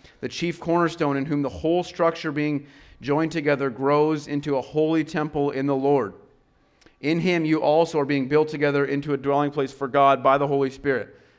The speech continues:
That's what God is doing right now in your life, in my life, through our lives, through the church. God is building a spiritual house, a spiritual dwelling place for God, for his Spirit to dwell. That's an incredible thing,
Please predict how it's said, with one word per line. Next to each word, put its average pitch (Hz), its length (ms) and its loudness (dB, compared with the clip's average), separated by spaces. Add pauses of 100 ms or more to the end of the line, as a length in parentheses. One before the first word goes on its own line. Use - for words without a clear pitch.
(120)
That's 143 180 -6
what 147 140 -4
God 135 220 0
is 123 120 -8
doing 127 520 -4
right 131 280 0
now 127 360 -4
in 131 400 -4
your 135 320 0
life, 123 400 0
in 120 100 -6
my 135 220 2
life, 131 420 0
through 147 380 -4 (460)
our 131 200 2
lives, 127 340 2
through 147 200 -2
the 143 60 -2
church. 147 420 0
God 135 180 4
is 131 100 -4
building 135 640 2
a 131 80 -4
spiritual 139 880 -2 (200)
house, 135 560 -4
a 120 60 -14
spiritual 147 380 -4
dwelling 143 440 0
place 135 260 -4
for 131 200 -6
God, 127 420 0
for 135 180 -4
his 135 160 -2
Spirit 147 540 -2 (160)
to 123 80 -10
dwell. 135 560 0 (580)
That's 123 140 -6
an 127 60 -6
incredible 123 420 -4
thing, 131 360 -4